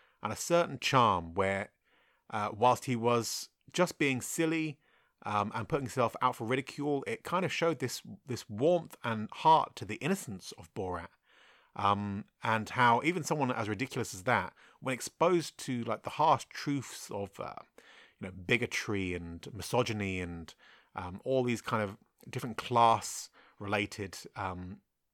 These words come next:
horrors that are, are currently, you know, rife in the world and, and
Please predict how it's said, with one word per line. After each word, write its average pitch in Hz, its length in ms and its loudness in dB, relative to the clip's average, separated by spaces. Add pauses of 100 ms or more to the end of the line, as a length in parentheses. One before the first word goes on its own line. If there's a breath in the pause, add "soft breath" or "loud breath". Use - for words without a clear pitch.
(1040 soft breath)
horrors 120 640 4
that 101 140 0
are, 104 300 4
are 95 240 0 (140)
currently, 110 640 0
you 135 80 -6
know, 98 220 -8 (1900)
rife 123 320 6
in 110 60 -4
the 107 80 0
world 117 340 6
and, 92 180 -6
and 101 340 -8